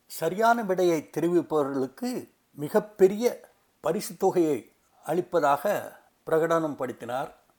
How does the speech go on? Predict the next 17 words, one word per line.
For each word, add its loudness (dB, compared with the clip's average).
யாரும் 4
முன்வரவில்லை. 0
இந்த -4
செய்தி -6
சிறையில் -2
இருந்த 0
வேலன் -2
காதில் 0
விழுந்தது. -8
காவலாளிகளை 2
கூப்பிட்டு, -10
"வேலனால் 0
இந்த -2
புதிருக்கான 0
விடையை 0
சொல்ல 0
முடியும் -6